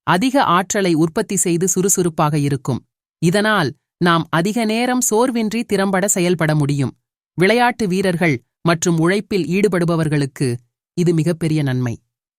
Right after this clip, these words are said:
ஆக்சிஜன் நம் உடலின் செல்களை சரிசெய்யவும், காயம்பட்ட திசுக்களை குணப்படுத்தவும் உதவுகிறது. எனவே, ஆக்சிஜன் அளவு அதிகரிப்பதால், காயங்கள் மற்றும் நோய்கள்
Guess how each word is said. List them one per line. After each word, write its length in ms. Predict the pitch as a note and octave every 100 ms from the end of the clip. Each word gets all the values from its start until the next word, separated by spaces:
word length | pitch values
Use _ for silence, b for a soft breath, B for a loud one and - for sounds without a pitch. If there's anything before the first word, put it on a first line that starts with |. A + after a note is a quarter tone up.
| _ _ _ _ -
ஆக்சிஜன் 680 | G3 - B3+ F#3 D#3 C#3+ - _ _ _
நம் 240 | D#3 D#3 D3+
உடலின் 420 | F#3 A#3 A#3+ A3+
செல்களை 440 | F#3 E3+ F3+ E3 D#3+
சரிசெய்யவும், 640 | D#3 F3+ G3 E3+ D#3+ E3 G3+ _ _ _ _ -
காயம்பட்ட 760 | F#3 G#3+ B3 A#3 F#3 D#3+ F#3+
திசுக்களை 600 | D3+ D#3 F3 G3 F3 E3 D3+
குணப்படுத்தவும் 680 | F3 F#3 F3 E3 D#3+ D3+ E3+
உதவுகிறது. 600 | C#3+ C#3+ C3 C3 B2+ B2+ _ _ _ _ _
எனவே, 460 | D3+ D3+ D3+ D#3+ A#2 _ _ _ -
ஆக்சிஜன் 600 | E3 G3 A3+ F#3 E3+ D#3+
அளவு 360 | D3 E3+ F#3+ -
அதிகரிப்பதால், 760 | D3 F3 F3+ F3 E3 D3+ C3 A#2+ _ _ _ _
காயங்கள் 600 | - F3 G3 G#3+ G#3 G#3
மற்றும் 380 | G3 E3 - D#3+
நோய்கள் 480 | D3+ F3+ E3 B2